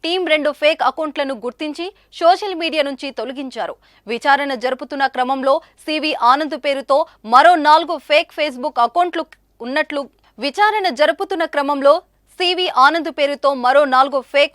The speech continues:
Facebook అకౌంట్లు ఉన్నట్లు గుర్తించారు. వాటిలో ఒక అకౌంట్లో డబ్బులు కావాలంటూ పెట్టిన మెసేజ్కు హైదరాబాద్కు చెందిన ఓ వ్యక్తి Google Pay-లో ఎనభై వేలు ట్రాన్స్‌ఫర్ చేశాడు.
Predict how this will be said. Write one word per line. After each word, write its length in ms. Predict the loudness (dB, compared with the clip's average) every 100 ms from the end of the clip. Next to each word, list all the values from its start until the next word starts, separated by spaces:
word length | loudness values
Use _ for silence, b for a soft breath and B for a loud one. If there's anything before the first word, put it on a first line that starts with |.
| -2
Facebook 420 | -2 -2 -6 -2 -2
అకౌంట్లు 340 | -2 -4 -4 -4
ఉన్నట్లు 300 | -4 -4 -4 -8
గుర్తించారు. 500 | -10 -14 -10 -10 -12 _ 2
వాటిలో 340 | 4 4 0 0
ఒక 180 | 2 0
అకౌంట్లో 420 | 0 -4 -2 -2
డబ్బులు 380 | -2 -6 -6 -8 2
కావాలంటూ 480 | 2 2 -4 -8 -6
పెట్టిన 300 | -6 -6 -8 -8 -10
మెసేజ్కు 440 | -8 -10 -8 -8 -8 b b
హైదరాబాద్కు 520 | 0 2 0 -2 -2 -10
చెందిన 340 | -10 -6 -4 -2
ఓ 100 | -2
వ్యక్తి 360 | -2 -4 -6 -10 -6
Google 280 | -6 -6 -4
Pay-లో 200 | -2 -2 -2 b b -2 -2
ఎనభై 260 | -2 -4 0
వేలు 180 | 0 0
ట్రాన్స్‌ఫర్ 540 | -4 -2 -2 -4 -10 -10
చేశాడు. 320 | -12 -8 -10